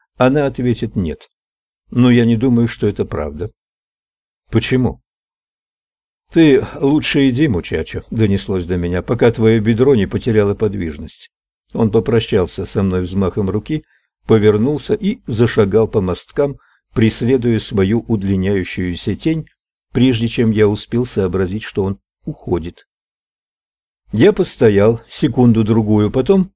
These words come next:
посмотрел на север, взял на прицел розовую громаду и направился к ней. Путешествие выдалось долгим. Прежде чем я добрался до виллы, моя невероятно вытянувшаяся тень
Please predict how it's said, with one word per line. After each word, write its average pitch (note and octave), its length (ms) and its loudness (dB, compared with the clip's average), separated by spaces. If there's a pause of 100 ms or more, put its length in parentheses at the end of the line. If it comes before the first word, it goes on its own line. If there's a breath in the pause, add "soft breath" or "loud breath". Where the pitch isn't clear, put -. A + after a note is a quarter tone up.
(100)
посмотрел G#2+ 540 2
на F#2+ 160 2
север, D3+ 360 -2
взял B2 240 0
на F#2 140 -2
прицел F#2 420 -4
розовую F2 460 -2
громаду G2+ 540 -2 (360)
и B3 100 0
направился F#2 640 -2
к - 60 -12
ней. F#2 200 -4 (320 soft breath)
Путешествие C#3+ 680 2
выдалось F#2 420 0
долгим. D3 480 -2 (320)
Прежде A#2 320 2
чем G#2+ 220 0
я G2+ 100 4
добрался G2 480 2
до F#2+ 120 2
виллы, G#2+ 300 0
моя F2 360 0 (240)
невероятно G#2+ 880 2
вытянувшаяся F2 800 -6
тень D3+ 280 -4